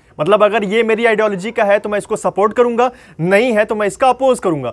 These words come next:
वो मामले को नहीं देखते कि कौन सा मामला सही है, कौन सा गलत है, किसका स्टैंड सही है, किसका स्टैंड गलत है। आइडियोलॉजी खोजने लगते हैं हम लोग। कंगना और दिलजीत की लड़ाई का प्रॉफिट उन्हें भले ही ना मिला हो, लेकिन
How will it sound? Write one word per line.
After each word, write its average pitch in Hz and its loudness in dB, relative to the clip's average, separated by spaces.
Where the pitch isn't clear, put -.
वो 220 2
मामले 202 2
को 269 -6
नहीं 233 -4
देखते 208 -4
कि 220 -10
कौन 185 -4
सा 208 -2
मामला 196 2
सही 196 0
है, 190 2
कौन 175 -2
सा 165 -4
गलत 165 -4
है, 196 -2
किसका 170 -4
स्टैंड 180 -2
सही 208 -2
है, 208 0
किसका 202 -4
स्टैंड 220 -4
गलत 247 2
है। - -8
आइडियोलॉजी 240 2
खोजने 202 -4
लगते 160 -6
हैं 127 -10
हम 113 -12
लोग। 101 -14
कंगना 196 2
और 277 2
दिलजीत 220 -6
की 269 -8
लड़ाई 214 0
का 233 -4
प्रॉफिट 226 -4
उन्हें 202 -2
भले 180 2
ही 247 -2
ना 240 -2
मिला 226 -2
हो, 208 2
लेकिन 220 -4